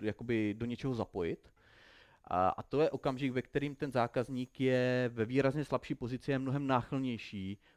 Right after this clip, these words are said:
k tomu, aby takovouhle nabídku přijmul. Zas to ukážu na konkrétních číslech.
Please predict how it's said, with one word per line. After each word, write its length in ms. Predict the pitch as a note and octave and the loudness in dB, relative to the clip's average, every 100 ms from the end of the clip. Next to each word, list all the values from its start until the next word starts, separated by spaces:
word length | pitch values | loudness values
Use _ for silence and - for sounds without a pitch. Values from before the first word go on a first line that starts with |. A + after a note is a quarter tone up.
| _ | _
k 40 | - | -6
tomu, 460 | - B2+ B2 B2+ | -2 -2 -2 -2
aby 220 | A#2 A#2+ B2 | 0 0 0
takovouhle 440 | A#2+ - B2 B2 | -2 -4 -2 0
nabídku 340 | A2 A2+ - | 0 -2 -6
přijmul. 440 | A#2 - G#2+ F#2 C2 | -8 -4 -4 -4 -6
Zas 180 | G2 A2+ | -6 -4
to 120 | C3+ | -4
ukážu 300 | A#2+ A2+ G#2+ | 0 0 0
na 80 | A2 | -4
konkrétních 420 | - G#2+ G#2 A2+ | -4 -2 -2 -4
číslech. 440 | - G#2+ - - | -8 -8 -8 -8